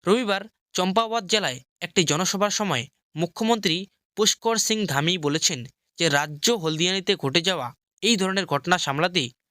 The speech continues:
পুলিশ সম্পূর্ণভাবে কর্মে জড়িত রয়েছে। তবে বন্ধুরা, আমরা যদি একটু দশ বছর আগে ফিরে যাই, খুব কম সংখ্যক এরকম ঘটনা ঘটেছে।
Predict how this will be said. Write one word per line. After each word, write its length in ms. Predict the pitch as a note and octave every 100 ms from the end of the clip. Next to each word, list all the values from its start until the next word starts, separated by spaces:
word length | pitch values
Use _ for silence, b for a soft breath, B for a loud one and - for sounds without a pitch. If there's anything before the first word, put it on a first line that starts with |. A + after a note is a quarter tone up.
| _ _ _ -
পুলিশ 220 | G#3+ A#3 -
সম্পূর্ণভাবে 600 | E3+ E3+ G3+ G#3+ F#3+ D3+ G3+ _
কর্মে 300 | - D3+ D3
জড়িত 280 | E3+ C3+ C3
রয়েছে। 340 | C3+ B2 B2 - _ _ _ _ _ _ -
তবে 140 | A#3
বন্ধুরা, 380 | G#3+ G#3+ A3 B2 - _ -
আমরা 240 | F#3 A#3
যদি 240 | A3+ F3+ G3 - _ _ -
একটু 160 | G3 G3
দশ 220 | D3 G#3 -
বছর 220 | G#3 G#3
আগে 160 | G3 G3+
ফিরে 200 | G#3 G#3
যাই, 200 | D3 A#2+ _ _ _ _ -
খুব 100 | A#3+ -
কম 140 | E3+
সংখ্যক 440 | E3 E3+ D#3+ D3 F#3 A#3
এরকম 240 | E3 C#3+ C#3
ঘটনা 240 | B2 B2 B2
ঘটেছে। 340 | A#2+ B2+ -